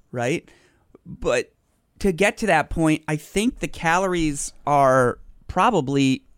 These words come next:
calories, hamburger versus Impossible Burger.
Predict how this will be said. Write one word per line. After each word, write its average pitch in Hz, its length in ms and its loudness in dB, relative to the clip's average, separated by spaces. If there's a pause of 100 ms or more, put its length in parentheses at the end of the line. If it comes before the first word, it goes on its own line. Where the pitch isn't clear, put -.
(400)
calories, 147 760 0 (640)
hamburger 143 840 -2 (420)
versus 143 760 -4 (180)
Impossible 247 760 0
Burger. 69 440 -8